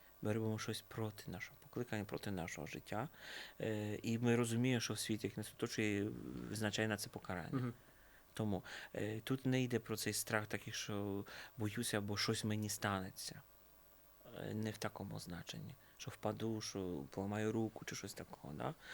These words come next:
Speaker 1: Бог мене ударить. Хоча, е,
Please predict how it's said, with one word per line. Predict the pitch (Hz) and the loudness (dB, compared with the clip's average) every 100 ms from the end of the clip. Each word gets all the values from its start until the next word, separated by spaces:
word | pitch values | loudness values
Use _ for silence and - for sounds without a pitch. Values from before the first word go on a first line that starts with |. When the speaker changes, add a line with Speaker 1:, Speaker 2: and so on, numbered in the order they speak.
| - - - | -8 -8 2
Speaker 1:
Бог | 104 | 4
мене | 104 104 | 4 4
ударить. | 101 90 85 | 2 0 -2
Хоча, | - 113 151 - - - - | 0 8 8 8 -4 -4 4
е, | 113 107 104 107 107 | 6 6 6 4 2